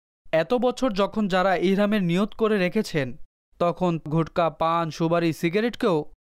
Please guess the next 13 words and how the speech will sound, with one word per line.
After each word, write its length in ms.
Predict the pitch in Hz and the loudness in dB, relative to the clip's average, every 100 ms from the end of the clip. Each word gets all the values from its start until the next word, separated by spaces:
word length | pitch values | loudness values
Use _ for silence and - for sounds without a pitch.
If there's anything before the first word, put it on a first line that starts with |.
| _ | _
সাথে 300 | - 180 202 | -4 -2 0
যোগ 200 | 165 170 | 0 0
করে 200 | - 185 | 0 0
নেই। 140 | 151 117 - | 0 -4 -4
সুগন্ধি 440 | 190 180 220 233 | -2 0 2 2
লাগানো 340 | 220 208 220 | 0 0 0
তো 100 | 226 | 0
নিষেধ, 400 | 214 175 - 175 | 2 2 2 0
সিগারেটের 480 | - 180 196 214 220 | 0 0 2 2 2
নিজস্ব 360 | 196 190 220 240 | 0 0 -2 -2
একটি 160 | 208 | -2
দুর্গন্ধ 420 | 202 180 190 208 226 | 0 2 2 0 0
থাকে। 400 | 185 - 117 | 0 -2 -4